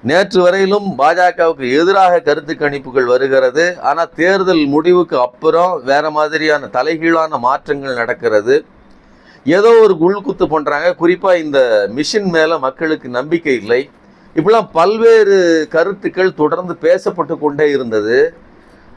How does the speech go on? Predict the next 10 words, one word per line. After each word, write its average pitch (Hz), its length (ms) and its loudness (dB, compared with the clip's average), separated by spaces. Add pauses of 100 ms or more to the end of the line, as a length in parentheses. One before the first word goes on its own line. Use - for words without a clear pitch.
(180)
ஆனா, 220 200 0
அதுக்கு 214 240 2
என்ன 226 140 0
ஆதாரம்? 190 760 2
மீண்டும் 190 400 -2
மீண்டும் 190 280 0
வந்து 160 680 2 (240)
இந்த 117 760 2 (400)
சனாதன 185 560 0
கூட்டம், 165 560 -4